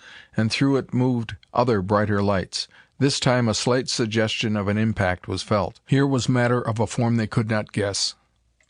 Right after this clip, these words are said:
It was Chet who pointed to the glass of their control room.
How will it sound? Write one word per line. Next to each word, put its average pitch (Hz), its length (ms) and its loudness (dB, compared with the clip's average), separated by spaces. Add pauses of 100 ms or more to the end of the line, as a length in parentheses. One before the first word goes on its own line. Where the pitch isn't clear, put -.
(320)
It 123 80 -2
was 113 200 -4
Chet 127 260 2
who 117 140 0
pointed 113 420 0
to 120 100 -2
the 107 120 0
glass 107 400 0
of 95 100 -4
their 95 120 -4
control 101 440 0
room. 87 280 -4